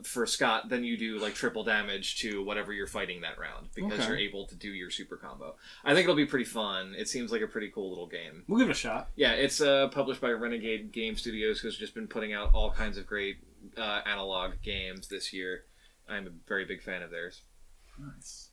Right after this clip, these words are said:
Speaker 1: Uh, they made Clank, Steve. You,
Speaker 2: I love
Speaker 1: I know
Speaker 2: Clank.
Speaker 1: you love Clank.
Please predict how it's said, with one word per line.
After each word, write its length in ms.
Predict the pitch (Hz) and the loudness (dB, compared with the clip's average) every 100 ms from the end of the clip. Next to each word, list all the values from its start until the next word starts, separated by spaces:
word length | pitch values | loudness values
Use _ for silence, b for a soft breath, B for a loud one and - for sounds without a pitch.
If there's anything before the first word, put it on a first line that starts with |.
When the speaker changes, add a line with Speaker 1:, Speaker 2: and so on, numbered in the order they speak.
| _ - | _ -18
Speaker 1:
Uh, 140 | - - - _ | -18 -20 -20 _
they 60 | 110 | -10
made 140 | 107 | -10
Clank, 300 | - 101 87 | -6 -8 -8
Steve. 260 | - 85 80 | -12 -16 -16
You, 80 | 90 82 92 | -18 -12 2
Speaker 2:
I 60 | 202 | 6
love 260 | 262 302 - | 10 8 8
Speaker 1:
I 120 | 220 | 6
know 100 | 175 | 8
Speaker 2:
Clank. 220 | 131 127 | 8 8
Speaker 1:
you 80 | 113 | 6
love 200 | 104 98 | 2 -4
Clank. 260 | 92 85 | -8 -10